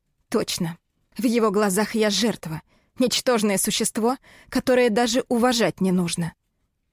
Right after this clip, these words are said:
«Совсем с катушек слетел!» Я не особо понимаю, почему до сих пор не врезала ему между ног. И вообще не могу объяснить свое состояние.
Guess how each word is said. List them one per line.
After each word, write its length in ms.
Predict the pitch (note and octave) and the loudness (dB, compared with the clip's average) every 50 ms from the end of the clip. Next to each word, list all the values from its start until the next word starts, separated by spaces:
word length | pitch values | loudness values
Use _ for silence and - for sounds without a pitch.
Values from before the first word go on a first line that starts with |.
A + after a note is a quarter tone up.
| _ | _
«Совсем 500 | - - - E4 D4+ - - - E4+ F4 | -4 0 0 2 2 2 2 2 2 2
с 60 | - | 2
катушек 480 | - - G4+ G4 - F4+ C#4+ - C4 - | 2 0 0 2 2 2 2 2 0 0
слетел!» 520 | - - C#4 C4 - - D4 B3+ G#3+ F#3 - _ _ _ _ _ _ _ _ _ _ _ _ _ | 0 0 2 2 2 2 2 2 2 0 -4 _ _ _ _ _ _ _ _ _ _ _ _ _
Я 200 | - A3+ B3+ B3+ | -4 0 0 2
не 120 | A#3 A#3 A#3 | 4 4 2
особо 360 | A3+ A3+ - C#4 B3+ A3 G#3 | 2 2 2 2 2 2 2
понимаю, 480 | - A3+ A3 A3 A3 A#3+ B3+ B3 A3+ G3 | 2 2 2 2 2 2 2 2 0 0
почему 360 | - G#3+ - - B3 B3+ B3 | -2 -2 -2 0 2 2 2
до 120 | F#3+ G#3+ | 2 2
сих 240 | G#3 - A3 - - | 2 0 -2 -4 -2
пор 180 | - C4 C#4+ C4 | 0 2 2 4
не 160 | A3 G#3 G3+ | 4 2 2
врезала 400 | F3+ G3+ G#3+ C4 C4+ A3 G#3+ G3+ | 2 2 0 0 2 2 2 2
ему 320 | F#3+ F3 G3+ G#3 A3 A3 | 2 2 2 2 2 2
между 360 | G#3+ G#3 G#3+ G3+ F#3+ F#3+ B3 | 2 2 2 2 0 0 2
ног. 340 | B3+ B3 A3 F3 - - - _ _ _ _ _ _ _ _ _ _ - | 2 2 2 2 0 -6 -12 _ _ _ _ _ _ _ _ _ _ -4
И 60 | D4+ | -2
вообще 300 | - A#3+ - - - G#3+ | -2 -2 0 -2 0 0
не 120 | B3 A3 | 2 2
могу 240 | G#3 G3+ G3+ G3 A#3 | 2 2 2 2 2
объяснить 480 | A#3 F3+ F#3 F#3+ G3 - - A3+ A3+ - | 2 2 0 0 0 0 0 0 0 0
свое 320 | - G3 A3 G3+ G3 G3 | 0 2 2 2 2 2
состояние. 800 | - - G3+ - - B3 A3 G3 G#3+ F#3+ F3 F3 F3 E3+ F3+ | 2 0 -2 0 0 0 0 2 2 0 0 0 -2 -4 -8